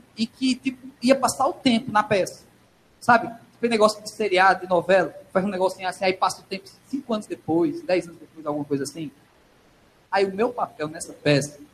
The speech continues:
foi colocar uma placa em mim, na frente e atrás, com o nome Tempo. E eu passava correndo dentro da igreja. Aí o narrador dizia, "E o tempo passou correndo."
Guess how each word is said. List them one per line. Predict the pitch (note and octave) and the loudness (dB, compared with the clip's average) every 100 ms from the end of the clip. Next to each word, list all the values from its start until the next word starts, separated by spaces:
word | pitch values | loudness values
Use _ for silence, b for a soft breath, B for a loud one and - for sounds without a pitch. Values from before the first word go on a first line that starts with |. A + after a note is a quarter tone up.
| _ _ _ _ _ _ _ - | _ _ _ _ _ _ _ 2
foi | E3+ C3 - - _ _ _ | 2 2 -8 -20 _ _ _
colocar | - F3+ F3+ G3 | -4 -2 0 0
uma | G3 A#3 | 2 -2
placa | - F3+ D#3+ D#3 - | 2 4 4 2 -10
em | F3 | -6
mim, | E3 C#3+ - - _ _ _ | -4 -4 -8 -20 _ _ _
na | - D3 | 0 0
frente | - G#3+ B3+ | 2 2 6
e | |
atrás, | A#3+ G#3 G3+ E3+ F3 F#3 - - _ _ _ _ | 6 6 4 6 4 -2 -14 -20 _ _ _ _
com | A3+ | 4
o | A3+ | 6
nome | G#3+ G#3+ B3+ - | 6 2 -2 -2
Tempo. | B3 G3 - - - - _ _ _ _ _ | 2 2 0 -8 -8 -16 _ _ _ _ _
E | A3 | 2
eu | A3 | 2
passava | G#3 G#3 G#3+ | 0 -4 2
correndo | B3 G#3+ G3+ F#3+ | 2 6 4 4
dentro | F3+ F#3 | 0 2
da | G3 | 0
igreja. | F#3+ D#3+ D3+ - | 2 0 0 -2
Aí | F3+ | -2
o | G3 | 0
narrador | F#3 G3+ F#3 | -2 2 0
dizia, | F#3 D#3+ D#3+ | 0 -4 0
"E | A3+ | 0
o | B3 | 0
tempo | G#3+ F3+ - | -6 -8 -6
passou | F#3+ - E3 | -8 -6 -8
correndo." | F#3 D#3+ B2+ | -8 -8 -14